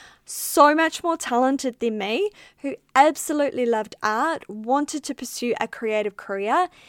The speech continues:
yet they lacked the vision, they lacked the belief in themselves to go after and pursue that. So today we're gonna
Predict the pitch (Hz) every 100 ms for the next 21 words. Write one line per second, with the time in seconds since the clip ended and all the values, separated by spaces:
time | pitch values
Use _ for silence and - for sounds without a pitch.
0 | - - 247 247 - 240 226 226 247 -
1 | - 220 202 196 202 233 302 370 427 415
2 | - - 226 226 226 - 208 214 214 214
3 | 220 226 330 - 302 285 277 269 240 226
4 | 226 - - - 240 196 220 208 - 180
5 | 170 - 185 190 185 202 - - 202 208
6 | 190 - - - - - 277 - 269 -
7 | 247 233 247 392 403 294 277 247 247